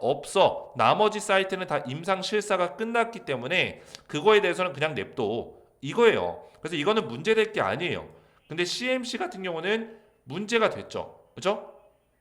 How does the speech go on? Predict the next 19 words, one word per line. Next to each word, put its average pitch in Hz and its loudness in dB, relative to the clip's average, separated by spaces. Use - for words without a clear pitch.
이 165 -6
제조 160 0
품질 202 0
과정에 170 2
어떤 123 -4
문제가 139 -4
있었기 110 -8
때문에 110 -8
문제가 196 0
됐다라는 165 -2
거예요. 78 -16
자, 117 -2
그래서 190 0
씨엠씨에 233 0
대한 190 0
어떤 180 2
결과값이 156 -2
통보가 196 -4
되면은 143 -4